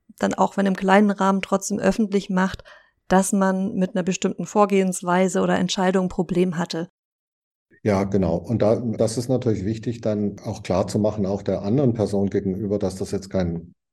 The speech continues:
Speaker 2: ich sage jetzt mal in Anführungszeichen, Fremdgehen darstellt, sondern es ist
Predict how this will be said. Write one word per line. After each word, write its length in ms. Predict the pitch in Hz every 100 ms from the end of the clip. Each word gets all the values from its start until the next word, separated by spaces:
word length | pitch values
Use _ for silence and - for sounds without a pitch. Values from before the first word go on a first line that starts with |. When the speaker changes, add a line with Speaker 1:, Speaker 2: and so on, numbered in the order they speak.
| -
Speaker 2:
ich 100 | 113
sage 180 | 98 90
jetzt 140 | -
mal 100 | 90
in 60 | 85
Anführungszeichen, 540 | 90 98 90 87 80
Fremdgehen 800 | - 101 131 82 85 90 87 87
darstellt, 600 | - 76 - 98 117 131 - - - - _
sondern 540 | 104 98 95 95 95
es 260 | - 117 107
ist 360 | 101 - -